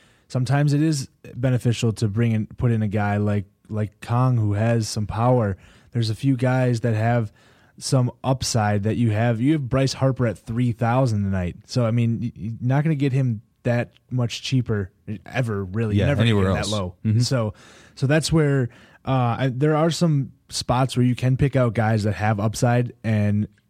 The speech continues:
Speaker 1: these hitters, while they are elite, they are still hittable from time to time. There are, there are guys that can hit to 'em. I mean, obviously, they're not perfect, so you're gonna have maybe a guy or two that can go off, and if you're willing to take a risk and hope that it's that guy, you can get some relief with guys that have some upside there.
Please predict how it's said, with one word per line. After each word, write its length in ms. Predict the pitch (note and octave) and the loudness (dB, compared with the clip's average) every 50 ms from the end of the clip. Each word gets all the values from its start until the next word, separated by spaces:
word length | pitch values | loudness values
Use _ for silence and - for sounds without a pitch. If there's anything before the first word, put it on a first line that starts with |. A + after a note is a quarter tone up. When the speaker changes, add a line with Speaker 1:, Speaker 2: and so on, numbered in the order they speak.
| - | -6
Speaker 1:
these 220 | - C3 C#3+ C3+ - | 0 0 2 2 2
hitters, 280 | D#3+ F#3+ G3 F3+ D3 | 2 2 2 2 2
while 280 | A#2 A#2 A#2+ B2 C#3+ C3 | 2 2 2 2 2 2
they 120 | C3 B2+ | 2 2
are 220 | B2+ B2+ B2 B2 A#2 | 2 2 2 2 0
elite, 300 | A2+ A2+ C3+ C3 A#2+ - | 0 2 2 0 0 0
they 160 | A#2+ B2 C#3 | 0 0 2
are 160 | F3 G3 G3+ | 2 2 0
still 280 | F3+ - - G3+ F#3+ F3 | 0 -2 0 0 2 2
hittable 380 | E3 F#3 F3 F3 D#3+ D3 A#2 | 2 0 0 0 0 -2 -2
from 140 | - A#2+ A#2 | -2 -4 -4
time 180 | A2 A#2+ A2+ A2 | -2 -2 -2 -2
to 60 | G#2 | -4
time. 320 | - - A2 A2 A#2 A#2 | -4 -4 -2 -2 0 0
There 180 | A#2+ B2 B2 B2 B2+ | 0 0 0 0 0
are, 20 | |
there 300 | C3 A#2+ A#2+ A#2+ C3+ C#3 | -2 -4 -4 -4 -2 -2
are 60 | C#3+ C#3+ | -2 0
guys 320 | C3 C3 B2+ C3+ C3+ A#2 | 0 0 0 0 0 0
that 140 | C3 B2+ A#2+ | -2 -4 -4
can 220 | - - B2+ B2+ | -4 -6 -6 -6
hit 220 | A#2+ G2 B2 B2 - | -4 -4 -6 -6 -4
to 160 | B2 A#2+ A#2+ | -4 -4 -4
'em. 60 | A2+ | -6
I 80 | - G#2+ | -6 -8
mean, 100 | A2+ G2 | -6 -4
obviously, 320 | A2 B2+ B2+ C3 - - | -2 -2 -2 -2 -2 -2
they're 140 | B2+ A#2 A#2 | -2 -2 0
not 240 | A#2 A#2+ A#2+ A#2 - _ _ _ | 0 0 -2 -4 -6 _ _ _
perfect, 560 | - - C#3+ D3+ - - C3 A#2+ - - - _ _ - - - _ _ | -6 -2 -2 -2 0 -2 -4 -4 -6 -12 -20 _ _ -20 -20 -20 _ _
so 160 | - - C3 | -4 0 2
you're 180 | C3+ C3+ C#3 C3 | 2 2 2 2
gonna 220 | C#3 D3+ D3+ C#3+ | 0 0 0 0
have 400 | B2 B2+ C#3+ C#3+ C#3+ C3 A#2+ - - _ _ _ _ _ _ - - - | 2 2 2 2 2 2 0 -4 -10 _ _ _ _ _ _ -4 -4 -4
maybe 400 | - A#2+ B2+ C3+ D3+ D#3+ D#3+ D#3+ | -2 0 2 2 4 4 2 2
a 60 | D3+ C#3+ | 2 2
guy 260 | C3 C3 B2+ C3+ D3+ | 0 0 2 2 2
or 100 | D3 C#3 | 2 0
two 160 | B2+ - D#3+ D3 | 0 0 0 2
that 80 | C#3+ | 2
can 120 | C3 C3 B2+ | 2 0 2
go 140 | A2+ A#2 B2 | 2 2 4
off, 240 | C3 B2+ A#2+ - - | 4 2 0 -2 -6
and 280 | - - - B2 B2+ | -12 -6 -4 -2 -2
if 120 | B2 A#2 - | -2 0 0
you're 100 | B2 A#2+ | 0 2
willing 440 | A#2 C3 C3 C3 B2+ B2+ C3 C3+ B2+ | 2 2 2 0 0 0 0 0 0
to 160 | - B2 A2+ | 0 -2 -2
take 300 | G#2+ - C3 C3+ B2+ - | -2 0 0 0 2 2
a 60 | B2 | 0
risk 360 | A2+ A2+ C3 C3+ B2+ - - | 0 2 2 0 0 0 -2
and 100 | - A#2 | -2 0
hope 200 | G#2 A#2+ A#2+ - | 0 0 0 2
that 100 | - A#2 | 2 0
it's 120 | A2 G#2 - | 0 0 0
that 200 | B2+ A#2+ A2+ - | 0 0 0 2
guy, 220 | A#2+ B2 B2+ B2 | 0 2 2 2
you 180 | A#2 A2+ A#2 A2 | 2 0 0 -2
can 280 | - A#2+ A#2+ B2 A#2+ | -2 -2 0 0 0
get 180 | G2+ A#2 A#2+ - | 0 -2 -2 -2
some 180 | - A#2 A2+ | -2 0 0
relief 400 | A2 A2 G#2+ A2 A#2 A#2+ A#2+ - | 2 2 2 2 2 0 0 0
with 260 | A2 A2 - - - - | -2 -4 -4 -6 -10 -4
guys 240 | A2 A#2 A2 A2+ G#2 | -2 0 0 0 0
that 100 | G2+ G2+ | -2 -4
have 260 | - A2+ A2+ A2+ G#2 | -2 0 0 0 0
some 140 | - - G#2+ | -2 -2 -2
upside 460 | G2+ G#2 G2+ - - G2 F2 F2 E2+ | -2 -2 -4 -4 -4 -6 -6 -6 -8
there. 200 | D#2+ D#2 D#2 F#2+ | -10 -10 -12 -12